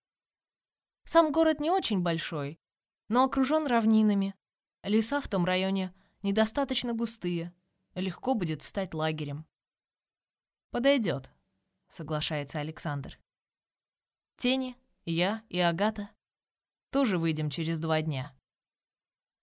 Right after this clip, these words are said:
А с Даниилом встретимся через девять дней». «Почему так долго? Дорога займет только четыре.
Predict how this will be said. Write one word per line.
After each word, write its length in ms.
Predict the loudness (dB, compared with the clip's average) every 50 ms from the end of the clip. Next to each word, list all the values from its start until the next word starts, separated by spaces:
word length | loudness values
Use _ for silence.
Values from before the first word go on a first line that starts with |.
| _ _
А 120 | -2 -2
с 60 | 0 2
Даниилом 500 | 2 2 2 2 2 2 2 2 0 -2
встретимся 640 | -4 -6 -2 0 0 0 0 -2 -4 -2 -4 -4
через 320 | -2 -2 -2 0 0 0
девять 380 | 0 0 0 0 -2 -2 -4 -6
дней». 380 | -6 -6 -6 -6 -8 -10 -14 _ _ _ _ _ _ _ _ _ _ _ _ _ _ _ _ _ _ _ _ _ _ _ _ _ _ _ _
«Почему 340 | -6 -4 -2 -2 -2 0 0
так 260 | 2 2 2 2 2
долго? 580 | 2 4 4 6 6 4 4 2 -2 -4 -6 -10 _ _ _ _ _ _ _ _ 2
Дорога 440 | 4 4 6 8 6 6 6 4
займет 400 | 2 4 2 2 2 0 0 -2
только 280 | -2 -4 -2 -2 -2 -2
четыре. 640 | -2 -2 -2 -2 0 2 2 4 4 2 -2 -6